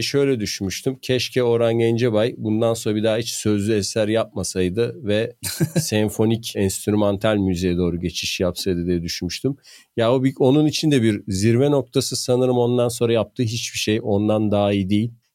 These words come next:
Speaker 1: Yani o özellikle giriş üvertürü, o hatta şey demişler ya ona, on dakika falan sürüyor ya şarkı.
Speaker 2: Hı hı,
Speaker 1: "Ya çok
Speaker 2: hı hı.
Speaker 1: uzun, kısaltalım." falan filan deyip zorla kısaltmışlar bir kısmını.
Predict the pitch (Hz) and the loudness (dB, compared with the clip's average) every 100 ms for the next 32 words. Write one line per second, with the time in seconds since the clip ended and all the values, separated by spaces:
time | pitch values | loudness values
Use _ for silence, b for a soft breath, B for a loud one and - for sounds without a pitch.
0 | _ 87 92 95 104 95 104 95 90 95 | _ -2 0 2 0 0 0 0 0 0
1 | 104 - - 98 101 92 - 95 113 - | 0 -2 0 2 2 -2 -2 -2 -2 0
2 | 104 101 - 95 98 117 107 117 113 117 | 0 0 0 -4 0 -2 0 0 0 0
3 | - 135 131 101 90 85 104 104 101 - | 0 0 2 2 0 0 0 2 0 -2
4 | - 117 123 110 95 - 90 85 80 - | -2 0 0 0 -2 -2 0 0 -2 -2
5 | 82 78 82 - b b 151 101 160 131 | -4 -4 -10 -12 b b 0 2 2 2
6 | 117 113 101 98 - - 110 98 104 104 | 2 2 2 0 -4 -2 -2 0 0 0
7 | 98 95 98 101 - 104 101 98 95 101 | 0 0 2 0 0 0 2 -2 0 0
8 | 101 98 - - 104 90 - - 101 98 | 2 0 -2 -4 -2 -4 -6 -6 -2 0
9 | 92 - - - 85 110 | -2 -4 -8 -4 -2 -2